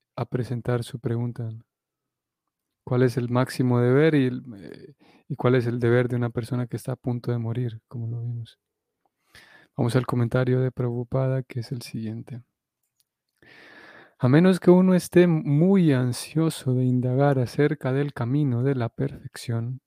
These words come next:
no hay necesidad de acudir a un maestro espiritual.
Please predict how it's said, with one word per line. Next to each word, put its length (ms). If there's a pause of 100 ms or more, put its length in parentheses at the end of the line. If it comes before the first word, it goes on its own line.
(600)
no 320
hay 140
necesidad 760
de 160
acudir 520
a 60
un 200
maestro 400
espiritual. 680